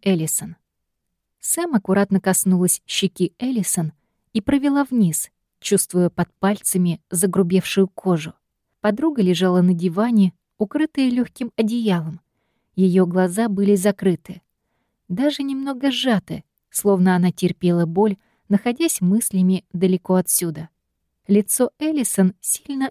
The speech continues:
исхудало. Под глазами залегли синяки, делающие кожу болезненно бледной.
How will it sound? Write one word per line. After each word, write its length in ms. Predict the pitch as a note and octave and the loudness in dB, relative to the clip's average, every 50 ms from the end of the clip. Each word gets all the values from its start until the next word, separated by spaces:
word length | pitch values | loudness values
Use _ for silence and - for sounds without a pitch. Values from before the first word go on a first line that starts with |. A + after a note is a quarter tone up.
| - - | -6 -6
исхудало. 680 | A#3 - - - C#4+ B3+ A#3 B3 G3+ F3+ D#3+ D3+ D#3+ _ _ _ _ _ _ _ _ _ _ _ | -6 -4 -4 -2 -4 -2 0 0 -2 -2 -2 -6 -10 _ _ _ _ _ _ _ _ _ _ _
Под 180 | - G3+ F#3+ F#3+ | -2 -2 -2 0
глазами 500 | F#3+ A3 A3+ A3 - D4 D#4 D#4 A#3 F#3 | 0 0 0 0 -2 -4 -2 0 0 0
залегли 460 | E3 F3+ F3+ F3 F3+ E3 E3 F3+ E3+ | 2 2 0 0 0 0 0 -2 -2
синяки, 640 | - - F3+ E3+ E3+ E3 - - - A#3+ A#3+ A#3 _ _ _ _ - | 0 0 0 0 0 -2 -4 -6 -6 -4 -4 -6 _ _ _ _ -10
делающие 680 | F#3 F3 F3+ A3 G#3 F#3+ G3 G3 F#3 - - - F#3+ F#3 | -8 -2 0 2 2 2 2 2 0 0 0 0 0 0
кожу 540 | - _ - C#4 C#4+ C#4 G#3 F3+ E3 D3+ - _ _ | -2 _ -4 -2 -2 0 0 -2 -2 -2 -6 _ _
болезненно 640 | F3+ F3 F#3 G3+ A3 A#3+ B3 A3+ - A#3 A#3 A#3+ A#3+ | -6 -2 -2 0 0 -2 -2 -2 0 0 0 0 0
бледной. 540 | G#3+ A3 G3 F3 D#3+ - D#3 D3+ D3+ - | 0 0 0 0 -2 -4 -6 -10 -10 -12